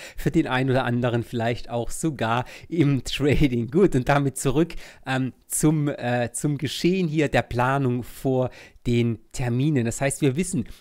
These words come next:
ähm, wann der Termin kommt. Wir können genau, ähm, über, übertroffen, äh, beziehungsweise darüber sprechen, welche, äh, Assets sozusagen betroffen sind.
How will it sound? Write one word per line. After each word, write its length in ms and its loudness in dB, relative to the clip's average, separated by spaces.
ähm, 240 -2
wann 280 0
der 180 -2
Termin 340 -2
kommt. 340 -2
Wir 80 -2
können 300 -2
genau, 480 0
ähm, 340 -4
über, 580 -2
übertroffen, 760 -2
äh, 120 -2
beziehungsweise 420 -4
darüber 440 -2
sprechen, 420 -6
welche, 460 0
äh, 260 -8
Assets 420 0
sozusagen 640 -2
betroffen 540 2
sind. 380 0